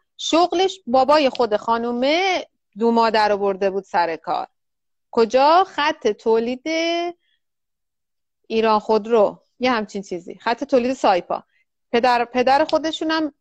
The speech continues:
خود، تو خودروساز کار می‌کردن. از، به خاطر بی‌مسئولیتی از اوشون جدا شده بود و همسر دومی گزیده بود که اومده بود برای جدایی از اوشون پیش من مشاوره.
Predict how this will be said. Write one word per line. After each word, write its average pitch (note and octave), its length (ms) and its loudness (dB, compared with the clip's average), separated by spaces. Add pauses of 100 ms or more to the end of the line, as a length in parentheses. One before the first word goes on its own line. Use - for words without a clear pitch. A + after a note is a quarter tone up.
(320)
خود، A#3 320 -4
تو - 80 -16
خودروساز G#3+ 580 -4
کار F3 180 -8
می‌کردن. F3 420 -12 (360)
از، B3+ 340 -2
به B3 140 -2
خاطر D4+ 260 0
بی‌مسئولیتی B3+ 800 -2
از B3 180 0
اوشون B3 260 -6
جدا A#3 260 0
شده F4 320 -2
بود E4 180 -4
و D#4+ 140 2
همسر A#3 460 0
دومی A#3 480 0
گزیده D#4+ 480 -2
بود D#4+ 200 -4
که D#4 80 -2
اومده B3+ 340 2
بود D#4 120 0
برای C4 300 2
جدایی A#3 400 2
از A#3 160 2
اوشون A#3+ 280 -4
پیش D#4+ 160 -8
من D4+ 220 0
مشاوره. E3+ 640 -4